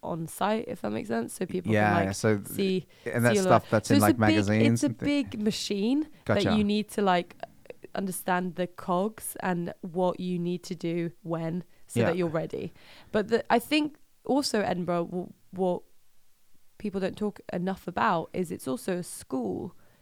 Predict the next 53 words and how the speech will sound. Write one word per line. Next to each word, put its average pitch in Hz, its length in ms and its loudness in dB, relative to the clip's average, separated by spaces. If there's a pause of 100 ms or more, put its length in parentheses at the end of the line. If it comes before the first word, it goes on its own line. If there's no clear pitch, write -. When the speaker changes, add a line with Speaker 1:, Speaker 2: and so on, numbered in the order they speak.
Speaker 1:
in 185 100 -2
a 175 60 0
way. 170 280 -6 (220)
You 127 140 2
Speaker 2:
Mm. 202 80 2
Speaker 1:
go 233 180 4
up 208 200 0
there 185 220 0
for - 160 -8
years 180 600 -2
with, 175 320 -4 (240)
first - 300 0
you 190 40 -12
start - 220 -2
off - 180 -6
maybe 180 420 -4 (340)
doing 175 260 -2
fifteen 208 440 -2
minutes 180 340 -2
of 165 80 -8
stand-up, - 360 -6
then 202 140 0
you 190 80 0
go 180 320 0
over 165 100 -6
to, - 140 -10
like, 165 200 -4
thirty 214 340 2
minutes, 165 280 -8
you 180 60 -8
split - 300 -2
a 180 40 0
bill, 170 400 -2 (260)
then 208 180 4
you 196 120 2
do, 175 380 2 (420)
uh, 180 140 -2
like, 220 260 2
you 233 80 -2
do 233 800 0 (120)
it - 260 -6
for 240 120 -2
years 240 360 2
and 208 140 0
years. 208 400 -2 (260)
You 175 180 -10
go 226 260 4
up - 160 0
there, 175 320 2 (200)
you 190 160 -4
do 208 240 -2
s-, 196 100 -4
comedy 202 640 0